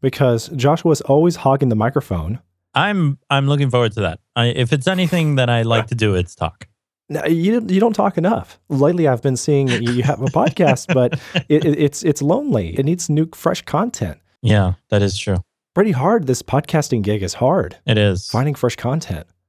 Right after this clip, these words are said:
Speaker 2: Yeah, it is. Yeah.
Speaker 1: What's going on with that? I know this is, I know this is off topic, off outline.
Speaker 2: <laughs> You're throwing me a curveball here, Joe. I don't know what to do.
Speaker 1: We're throwing out the outline.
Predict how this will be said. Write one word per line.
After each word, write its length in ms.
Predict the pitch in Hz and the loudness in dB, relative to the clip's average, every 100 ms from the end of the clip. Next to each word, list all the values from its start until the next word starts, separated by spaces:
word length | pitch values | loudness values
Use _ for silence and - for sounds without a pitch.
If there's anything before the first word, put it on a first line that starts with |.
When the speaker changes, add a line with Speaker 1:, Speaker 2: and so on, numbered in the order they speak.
| - | -4
Speaker 2:
Yeah, 260 | 101 95 | 0 2
it 60 | 87 | 2
is. 380 | 85 80 - - _ | 0 -4 -8 -20 _
Yeah. 160 | 90 85 82 _ _ | -2 -2 -4 _ _
Speaker 1:
What's 320 | - 139 156 - | -4 0 2 2
going 220 | 135 123 | 2 2
on 100 | 120 | 0
with 100 | 110 | -2
that? 260 | 76 80 _ - | -4 -6 _ -2
I 60 | 135 | 2
know 80 | 165 | 2
this 160 | 156 | 2
is, 200 | 131 113 | -2 0
I 100 | 143 | 0
know 120 | 143 135 | 2 2
this 180 | 120 | 0
is 140 | 113 104 | -4 -4
off 180 | - 113 | -2 -2
topic, 380 | - 120 120 123 | 0 0 0 2
off 200 | 110 - | 2 2
outline. 480 | - 123 135 143 175 | 0 2 4 4 2
Speaker 2:
<laughs> 120 | 143 127 _ _ - | -2 -8 _ _ -6
You're 80 | 139 | -2
throwing 240 | 208 226 | 0 0
me 100 | 226 | 0
a 60 | 196 | -2
curveball 480 | - 190 175 156 135 | 0 0 2 0 2
here, 140 | 143 | -2
Joe. 260 | 120 135 120 | 0 0 0
I 120 | 127 | 0
don't 80 | 151 | 2
know 100 | 156 | 0
what 140 | 151 | -2
to 100 | - | -6
do. 480 | 139 147 143 143 113 139 165 143 104 | -2 -2 0 -2 -2 -6 -6 -6 0
Speaker 1:
We're 140 | 147 | 2
throwing 540 | 175 - 175 262 285 269 | 2 2 4 4 4 4
out 140 | 240 | 4
the 140 | 233 208 | 4 4
outline. 560 | 175 156 127 107 98 | 4 2 -2 -4 -10